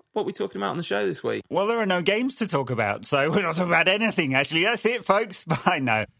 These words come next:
Speaker 2: Uh, we're gonna talk a little bit about the international break, and there were some football games. I managed to miss the England game and completely forgot it was on, and England go and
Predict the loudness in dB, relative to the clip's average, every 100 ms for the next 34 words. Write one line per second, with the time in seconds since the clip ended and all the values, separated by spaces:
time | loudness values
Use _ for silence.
0 | -12 0 2 2 0 0 0 0 0 0
1 | 0 2 2 2 0 -4 -2 -4 -4 -2
2 | -2 -4 -6 -8 -8 -4 -4 -4 -12 -16
3 | -8 -6 -4 -4 -4 -4 -4 -4 -4 -6
4 | -8 -8 -10 -6 -4 -4 -8 -10 -6 -4
5 | -4 -4 -6 -4 -6 -6 -6 -4 -6 -8
6 | -6 -6 -4 -6 -8 -10 _ -4 -2 0
7 | 0 0 -2 -2 0 0 0 -2 -2 0
8 | 0 0 -2 -2 -2 -2 -4 -4 -4 -8